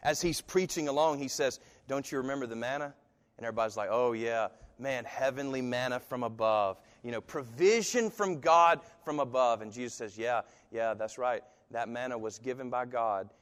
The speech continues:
and all your ancestors are dead." And they're like, "Oh, okay." He says, "But there's one here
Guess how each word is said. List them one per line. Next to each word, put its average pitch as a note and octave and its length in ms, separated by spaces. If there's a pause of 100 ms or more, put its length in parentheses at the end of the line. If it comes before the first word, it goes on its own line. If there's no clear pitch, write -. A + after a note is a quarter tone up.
(140)
and G#2+ 140 (100)
all A#2 300
your A2 220
ancestors G2+ 760
are F2 100 (180)
dead." F#2+ 280 (1600)
And G#2 100
they're G2 80
like, F2+ 260 (1120)
"Oh, G2 120 (320)
okay." G2 440 (1300)
He G#2 120
says, G2 280
"But G2 200
there's F#2+ 220
one F#2+ 240
here G2+ 360